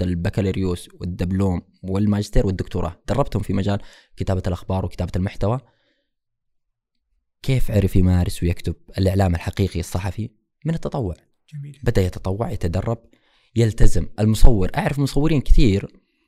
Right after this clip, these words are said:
Speaker 1: كانت حياته، بداية حياته ي-، يصور، يشارك في فرق تطوعية، يصور.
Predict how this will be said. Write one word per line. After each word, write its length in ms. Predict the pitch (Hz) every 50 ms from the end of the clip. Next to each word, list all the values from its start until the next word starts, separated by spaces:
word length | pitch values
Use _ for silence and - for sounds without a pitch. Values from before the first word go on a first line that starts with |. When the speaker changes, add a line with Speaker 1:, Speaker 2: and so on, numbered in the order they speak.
| _ _ _ _ _ _ _ _ _ _ _
Speaker 1:
كانت 220 | - - 170 165 -
حياته، 340 | - 156 165 165 - 139
بداية 300 | 120 123 - 170 170 147
حياته 320 | 139 - 143 139 147 - 147
ي-، 420 | 135 131 - - 127 127 - 127
يصور، 480 | 143 139 - 156 151 147 147 151 143 - -
يشارك 360 | 120 - - - 160 147 139
في 100 | - -
فرق 240 | 123 - 120 123 -
تطوعية، 440 | - - - 123 123 135 127 95 -
يصور. 500 | 98 - - 131 123 107 90 - -